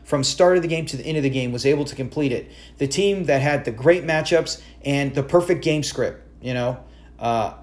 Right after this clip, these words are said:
I might have Derrick Henry, but if the Titans are in a shootout, or not even a shootout, if they're down by a lot, like the game was, uh, against the Colts in, in the fourth quarter, Henry's not seeing the ball. That could totally swing a game.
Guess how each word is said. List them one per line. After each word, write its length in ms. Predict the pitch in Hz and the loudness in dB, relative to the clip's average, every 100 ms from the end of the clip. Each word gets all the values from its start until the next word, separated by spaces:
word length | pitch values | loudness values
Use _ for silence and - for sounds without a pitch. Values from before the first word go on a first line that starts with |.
| - - - - - | -20 -20 -20 -14 2
I 120 | 156 | 4
might 180 | 190 185 | 4 4
have 120 | 170 | 4
Derrick 240 | 175 175 | 6 4
Henry, 240 | 180 190 151 | 2 0 0
but 120 | 139 | 0
if 80 | 135 | 0
the 80 | 135 | 0
Titans 400 | 165 175 165 156 | 4 2 2 0
are 120 | 156 | 0
in 80 | 143 | 0
a 60 | |
shootout, 580 | 120 - 214 190 151 - | 0 0 2 4 2 2
or 40 | |
not 160 | 143 165 | 0 0
even 100 | 156 | 0
a 40 | |
shootout, 460 | 123 165 151 120 - - - | 0 0 0 0 -2 -14 -10
if 80 | - | 2
they're 140 | 185 | 4
down 320 | 151 156 180 | 4 4 4
by 140 | 170 160 | 6 6
a 60 | |
lot, 300 | 156 151 185 | 6 4 2
like 260 | 143 139 - | 0 -2 -2
the 80 | 143 | -4
game 240 | 131 151 | -2 -2
was, 220 | 151 147 123 | -2 -2 0
uh, 180 | 135 131 | 2 2
against 200 | 139 135 | 0 -4
the 80 | 143 | 2
Colts 440 | 160 403 - - - - | 4 4 0 -12 -20 -12
in, 160 | 147 156 | -10 -6
in 160 | 160 | -4
the 80 | 156 | -2
fourth 220 | 143 180 | 0 0
quarter, 420 | 170 185 208 220 - - - | 2 4 4 2 -8 -18 -2
Henry's 340 | 170 226 196 | 2 2 2
not 160 | 190 - | 0 2
seeing 160 | 202 | 2
the 80 | 175 | 2
ball. 380 | 143 185 190 - | 4 4 4 0
That 180 | 151 196 | 2 2
could 200 | 226 - | -2 -6
totally 420 | - 226 262 226 | -2 0 2 0
swing 320 | 143 - 143 | -2 -2 -2
a 80 | 123 | -2
game. 320 | 113 113 76 | -4 -8 -10